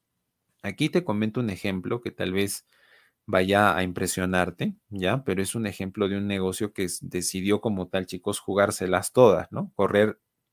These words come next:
todo el riesgo como tal, ¿no? "Profe, ¿y cuál es ese negocio?". No te puedo dar el nombre, pero como tal, bueno, ha sido una de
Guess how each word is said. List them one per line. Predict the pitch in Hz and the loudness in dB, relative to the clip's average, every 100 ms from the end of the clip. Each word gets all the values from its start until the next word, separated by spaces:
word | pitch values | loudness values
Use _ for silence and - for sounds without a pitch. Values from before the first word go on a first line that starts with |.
| - | 6
todo | 123 104 90 - | 8 8 4 -4
el | 92 | -8
riesgo | 90 87 87 85 | -4 -4 -4 -10
como | - - | -12 -18
tal, | - - _ _ _ _ _ _ _ | -20 -20 _ _ _ _ _ _ _
¿no? | 107 165 - _ _ _ _ _ _ _ | -2 -2 -4 _ _ _ _ _ _ _
"Profe, | 117 120 127 117 | 0 2 4 2
¿y | 113 107 - | 0 -4 4
cuál | 120 131 | 4 4
es | |
ese | 131 117 104 | 0 -2 -2
negocio?". | 90 82 85 - - _ _ | -2 -2 -4 -8 -16 _ _
No | 117 120 165 | -2 4 4
te | 175 | 4
puedo | - 123 | 6 8
dar | 110 | 8
el | 98 98 | 6 0
nombre, | 90 87 139 139 - | -4 -4 -6 -6 -2
pero | 92 87 | 0 0
como | 95 92 87 | -4 -6 -2
tal, | 98 104 | 0 0
bueno, | 98 87 | -2 -6
ha | 90 | -8
sido | - 95 95 98 | -6 -2 0 0
una | 98 95 | 0 -2
de | 92 | -4